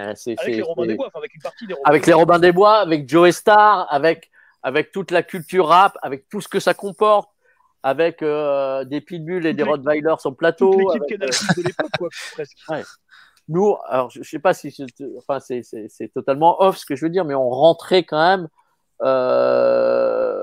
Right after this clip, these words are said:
Speaker 1: en voiture avec un faux gyrophare, euh, <laughs> on tournait à Arpajon. C'était, c'est, c'était, c'était juste surréaliste, quoi. C'est, euh, <laughs> tout était, tout était complètement surréaliste. Alors,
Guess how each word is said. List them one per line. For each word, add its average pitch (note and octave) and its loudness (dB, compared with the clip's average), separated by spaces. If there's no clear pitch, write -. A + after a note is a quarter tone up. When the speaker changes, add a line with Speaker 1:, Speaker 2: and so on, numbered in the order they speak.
Speaker 1:
en C3 -2
voiture D3+ 2
avec C3 2
un C3 -2
faux F3 2
gyrophare, D#3 2
euh, A#2+ -2
<laughs> A#1 -8
on C3 -6
tournait D#3+ 2
à D#3 8
Arpajon. D#3 0
C'était, D3+ 0
c'est, D#3 -8
c'était, C3+ -8
c'était C#3+ -4
juste C3+ -8
surréaliste, E3 0
quoi. A#2+ -2
C'est, A#2+ -6
euh, A2 -4
<laughs> - -6
tout B3+ 8
était, A3+ 4
tout A#3 -2
était G#3+ 6
complètement G3 0
surréaliste. E3 0
Alors, D#3+ 2